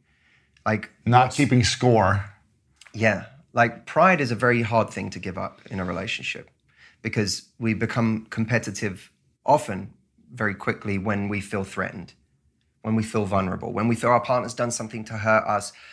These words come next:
Speaker 1: Now I'm sup-, now how do I score a point or how do I
Speaker 2: Right.
Speaker 1: And that's, that's a, just, once you get into that cycle, it's like you're just, it, it spirals.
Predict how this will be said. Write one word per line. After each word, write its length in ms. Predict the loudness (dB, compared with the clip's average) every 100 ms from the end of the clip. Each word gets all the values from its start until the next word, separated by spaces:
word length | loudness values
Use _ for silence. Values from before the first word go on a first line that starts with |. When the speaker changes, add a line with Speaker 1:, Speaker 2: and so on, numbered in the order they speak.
| -20 -20 _ -20 -20 _ _ 0
Speaker 1:
Now 340 | 4 6 6
I'm 140 | 4
sup-, 280 | 2 -2 -4 -8 _
now 500 | 0 4 6 4 0 2
how 180 | 6 6
do 200 | 4 4
I 420 | 4 4 -2 -10 -10
score 320 | -8 0 0
a 20 |
point 360 | 0 -4 -4 -4
or 120 | -2 2
how 180 | 4
do 60 | 6
I 100 | 6
Speaker 2:
Right. 300 | 4 0 -4 -10 _ _ -2
Speaker 1:
And 140 | 4
that's, 460 | 6 6 4 -2 -6 _ _ _ _
that's 240 | -2 0 -2
a, 60 | -4 -10 _
just, 300 | -6 -6 -10 _ _ _ _
once 320 | 0 2 2
you 60 | 0
get 180 | 0 2
into 260 | 0 2
that 220 | 0 0 0
cycle, 560 | 0 0 -4 -10 -14 -16 _ _ _ _ _ _ _ _ _ _
it's 420 | 0 0 0 -4 -10 0
like 220 | 2 6
you're 120 | 4
just, 380 | 4 0 -6 -6
it, 200 | -6 -6 -6
it 220 | -2 0
spirals. 600 | 2 4 4 4 -4 -12